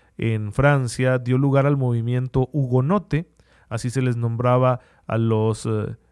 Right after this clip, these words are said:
franceses que habían pasado al protestantismo. Y pues, eh, sin embargo, eh, en algunas regiones ellos se hicieron con el poder y fueron los perseguidores. Y, y cometieron actos atroces en contra de la población católica.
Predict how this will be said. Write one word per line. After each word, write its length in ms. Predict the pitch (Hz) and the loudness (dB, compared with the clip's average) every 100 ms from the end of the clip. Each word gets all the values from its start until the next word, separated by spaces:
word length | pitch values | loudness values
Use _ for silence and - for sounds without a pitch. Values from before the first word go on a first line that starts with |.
| _ | _
franceses 800 | - 123 120 113 127 123 127 120 | -4 -2 0 0 -2 0 -2 -4
que 180 | - 123 | -2 -2
habían 360 | 117 120 127 120 | 2 0 0 0
pasado 680 | 120 - 120 120 120 120 | -2 2 2 4 2 0
al 120 | 123 117 | -2 -4
protestantismo. 920 | 120 120 117 127 123 180 151 127 - _ _ _ - | -4 -4 -2 -4 -2 -2 -2 -6 -10 _ _ _ -4
Y 420 | 170 196 202 - - | -2 0 -2 -6 -4
pues, 360 | 165 180 170 - | -2 0 -2 -6
eh, 300 | 156 135 123 | -4 -2 -4
sin 200 | 139 156 | -4 -4
embargo, 640 | 185 180 165 139 165 - _ _ _ - | 0 2 2 2 0 -4 _ _ _ -8
eh, 280 | 113 117 131 | -6 -4 -2
en 120 | 127 | -2
algunas 320 | 120 135 160 | 0 2 2
regiones 400 | 160 151 151 143 | 2 0 0 0
ellos 200 | 147 143 | 0 0
se 60 | 131 | 0
hicieron 300 | 135 135 139 | 0 -2 -2
con 160 | 139 | -4
el 120 | 139 | -4
poder 380 | 131 147 135 139 156 | 0 0 2 0 -4
y 80 | |
fueron 380 | 127 - 190 240 | -6 -4 -4 -2
los 120 | 131 | -4
perseguidores. 760 | - 110 113 107 107 107 107 - _ _ _ _ _ - | -4 -6 -4 -4 -4 -6 -8 -16 _ _ _ _ _ -6
Y, 100 | 117 | -4
y 520 | 117 - 123 - - _ - | -4 -4 -6 -8 -18 _ -4
cometieron 560 | 127 127 135 156 170 | -2 0 2 4 4
actos 400 | 156 147 165 - | 2 0 -4 -4
atroces 560 | 147 123 139 143 156 139 | -6 -4 -2 0 -2 -4
en 120 | 127 | -4
contra 380 | 120 127 131 135 | -4 -4 -2 -4
de 120 | 135 | -2
la 120 | 123 | -4
población 400 | - 110 104 123 | -4 -6 -6 -4
católica. 580 | 123 123 160 143 117 147 | -4 2 2 2 0 -6